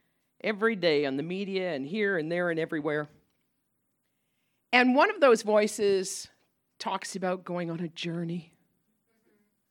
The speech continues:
Another one says, "If you just walk a mile in my shoes, you'd understand my path." And we try to relate on these natural ways, or in these natural ways.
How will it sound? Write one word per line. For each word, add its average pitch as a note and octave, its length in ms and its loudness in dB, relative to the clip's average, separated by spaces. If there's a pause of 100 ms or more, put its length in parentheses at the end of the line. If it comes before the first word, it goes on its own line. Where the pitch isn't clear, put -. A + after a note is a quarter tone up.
(840)
Another G#3+ 320 8
one G#3 200 4
says, G3+ 680 -4 (500)
"If G3 180 -2
you G#3+ 120 0
just F#3+ 260 -4
walk D3+ 400 0
a C#3+ 40 -2
mile C#3 420 0
in A#2+ 120 -2
my A#2 200 -6
shoes, B2 640 -8
you'd C#3+ 140 -4
understand A#2+ 920 -4
my A#2 200 -8
path." A#2 480 -16 (1500)
And A3 140 4
we B3+ 120 2
try B3+ 400 -4
to D#4+ 80 2
relate A3 760 2 (100)
on F#3 160 0
these E3 280 -2
natural D#3 1400 -2 (580)
ways, C#3 540 -8
or E3+ 240 0
in F#3 220 -2
these C3+ 200 -6
natural A2 400 -10
ways. F#2 460 -18